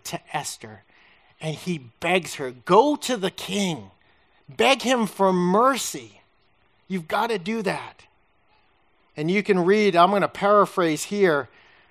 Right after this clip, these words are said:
but Esther basically says, "I can't. You do not understand. You don't go to the king unsummoned. That means death. I cannot go there. I know I'm his wife, but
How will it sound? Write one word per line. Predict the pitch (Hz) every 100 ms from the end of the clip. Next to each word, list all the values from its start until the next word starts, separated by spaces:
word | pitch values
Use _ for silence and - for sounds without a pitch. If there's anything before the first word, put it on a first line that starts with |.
| _ _ -
but | 165 - 190
Esther | 214 - - 185 156 123 _ _
basically | 180 196 - 190 180
says, | 156 - 156 143 - - _ _ _ _ _ _ _ _ - -
"I | - -
can't. | - 190 196 165 - - _ _ -
You | 135 196 156
do | 123 190 233 233
not | 214 202 196 190
understand. | 180 185 180 170 - 170 143
You | 170 185
don't | - 226 269 190
go | 208 214
to | 190
the | 175
king | - 233 208 175
unsummoned. | 185 165 - 233 226 170 113 - _ _ _ _ _ _ -
That | 220 226
means | 240 226 147
death. | - 208 190 -
I | 170
cannot | - 262 233 190
go | 220 226
there. | 185 135 104 - - -
I | 202
know | 208 220 277 285
I'm | 233 196
his | 202 170
wife, | 240 233
but | 220